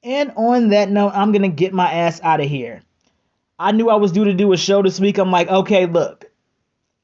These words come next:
I took my break. I had my break. Now I'm back all the way.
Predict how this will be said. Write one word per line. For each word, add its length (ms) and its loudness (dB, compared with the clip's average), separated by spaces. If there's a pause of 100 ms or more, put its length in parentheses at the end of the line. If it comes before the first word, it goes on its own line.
I 120 -4
took 280 -2
my 160 2
break. 380 0
I 100 -4
had 240 0
my 140 0
break. 300 -2
Now 500 0
I'm 180 0
back 300 0
all 380 2
the 120 0
way. 600 2